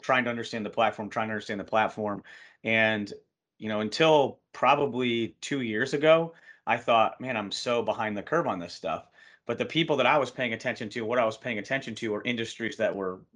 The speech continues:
I mean, they're literally a decade ahead of where we are in architectural engineering construction.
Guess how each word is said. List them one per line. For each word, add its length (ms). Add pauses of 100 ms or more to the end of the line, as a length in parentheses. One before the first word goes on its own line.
(460)
I 80
mean, 160
they're 180
literally 360
a 40
decade 400
ahead 260
of 120
where 160
we 160
are 160
in 80
architectural 560
engineering 320
construction. 680